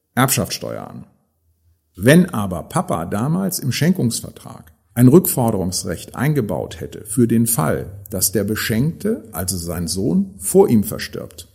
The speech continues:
dann könnte Papa jetzt eins machen nach dem bedauerlichen Tod des Sohns. Könnte sagen, ich fordere das Geschenk zurück, weil ich dieses vertragliche Recht habe.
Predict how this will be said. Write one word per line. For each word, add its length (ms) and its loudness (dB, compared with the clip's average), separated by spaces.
dann 160 0
könnte 240 4
Papa 300 0
jetzt 260 0
eins 320 -2
machen 300 0
nach 160 -2
dem 160 -2
bedauerlichen 560 -2
Tod 260 -8
des 140 -4
Sohns. 520 -10
Könnte 340 6
sagen, 420 0
ich 220 0
fordere 500 0
das 240 -2
Geschenk 400 0
zurück, 460 -2
weil 120 -6
ich 80 -10
dieses 420 -6
vertragliche 680 -6
Recht 320 -8
habe. 500 -6